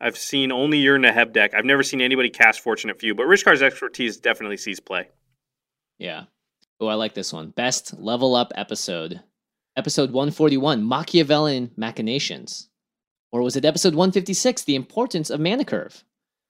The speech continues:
Speaker 2: Or maybe it was episode one forty-nine, The Creative Process with Rob Pryor. Or was it perhaps episode one eighty-nine, Lessons from the Great War?
Speaker 1: I don't know. What do you think's our best level, level up episode?
Speaker 2: Probably the Mana Curve, even though my heart goes out to The Creative Process.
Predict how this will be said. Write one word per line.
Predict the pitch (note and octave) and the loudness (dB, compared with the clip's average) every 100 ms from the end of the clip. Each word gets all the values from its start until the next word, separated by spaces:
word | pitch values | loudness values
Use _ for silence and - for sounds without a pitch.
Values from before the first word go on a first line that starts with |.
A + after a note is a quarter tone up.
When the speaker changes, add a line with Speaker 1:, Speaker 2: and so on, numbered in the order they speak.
| _ - | _ 0
Speaker 2:
Or | G#4 | 8
maybe | A#4+ G#4 | 8 10
it | C4+ | 6
was | A#3+ | 6
episode | B3+ A#3 A#3 | 4 4 2
one | E3+ G#3 G#3 | 6 4 4
forty-nine, | G3 F#3 D3+ C#3+ C#3+ A#2+ | 2 2 4 2 2 0
The | A#2 | -2
Creative | - D#3+ D#3+ C#3+ | 0 2 4 2
Process | - D3 D3+ B2+ G#2+ - | -2 0 0 -2 -4 -6
with | A2 | -4
Rob | A#2 G#2+ - | -2 -2 -2
Pryor. | A#2 A#2 E2+ F2 - _ _ _ _ _ _ - | -4 -2 -4 -8 -14 _ _ _ _ _ _ 4
Or | C#3+ | 6
was | C#3 C3 | 6 4
it | |
perhaps | - A#2+ B2 - | 0 0 0 -2
episode | A#2+ A#2 A#2+ | -6 -4 -2
one | A2+ A#2 | 0 0
eighty-nine, | A2 A2 B2+ A#2 | 0 0 -2 -2
Lessons | G#2+ G#2 G#2+ G2+ | -2 -2 -6 -8
from | - G#2 | -6 -4
the | |
Great | G#2+ G#2 | -2 -2
War? | G#2+ C#3+ F#2+ - | 0 0 -2 0
Speaker 1:
I | A#2+ | 2
don't | B2 | 4
know. | B2 A#2+ | 2 4
What | C3 | 2
do | |
you | C#3 | 2
think's | C#3+ C3+ | 2 2
our | C#3 | 2
best | B2+ B2+ C3+ | 4 2 2
level, | C3 C3 A#2+ - | 0 2 2 0
level | B2 B2+ B2+ | -2 2 2
up | A#2+ | 2
episode? | G#2+ - A2+ G#2 - | -2 0 -2 -2 -6
Speaker 2:
Probably | - A3+ B3 D4+ D4 B3+ C#4 C4+ | -4 -2 4 4 4 4 2 4
the | C4+ | 4
Mana | A#3 A#3 B3 | 4 2 0
Curve, | - B3+ B3+ A3 | 2 4 4 4
even | F3+ F3+ | 2 2
though | E3 | 4
my | D#3+ | 2
heart | D3 D#3 D#3 | 4 4 4
goes | D#3+ D3+ | 2 2
out | D3 | 0
to | D#3 | -2
The | C#3+ | -4
Creative | D3 C3+ C3 | -2 -4 -2
Process. | C3+ B2+ D#3+ D#3+ - - | -2 0 0 -2 -4 -12